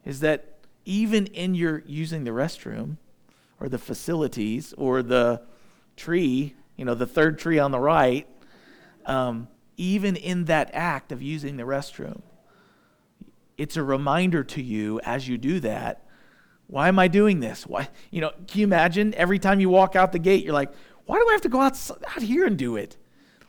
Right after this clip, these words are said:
Like, we've got a spot where nobody ever uses." Well, the inconvenience of it reminds you that God is among you. God is among you. That's the message. We focus on the, the P O O P, but the reality is,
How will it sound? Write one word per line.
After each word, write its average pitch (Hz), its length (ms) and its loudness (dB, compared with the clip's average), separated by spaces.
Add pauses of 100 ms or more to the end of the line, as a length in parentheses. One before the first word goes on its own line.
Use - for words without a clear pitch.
Like, - 140 -4
we've 262 180 2
got 262 200 6
a 226 180 2
spot - 340 0
where 208 120 0
nobody 240 340 4
ever 233 140 4
uses." 220 720 -2 (580)
Well, 196 380 0
the 175 140 -4
inconvenience 226 840 2
of 147 140 4
it 165 140 0
reminds 180 480 0
you 175 140 0
that 185 260 -6
God 196 300 -2
is 185 160 -4
among 180 380 -4
you. 123 300 -8 (1400)
God 226 200 2
is 240 120 2
among 254 300 2
you. 170 360 0 (680)
That's 269 220 6
the 180 100 2
message. 202 440 4
We 247 140 4
focus 208 460 2
on 175 200 4
the, 147 320 4 (420)
the 196 100 -10
P 185 240 -2
O 175 80 4
O 170 240 4
P, 175 280 4
but 185 180 2
the 190 80 2
reality 202 540 8
is, 180 320 2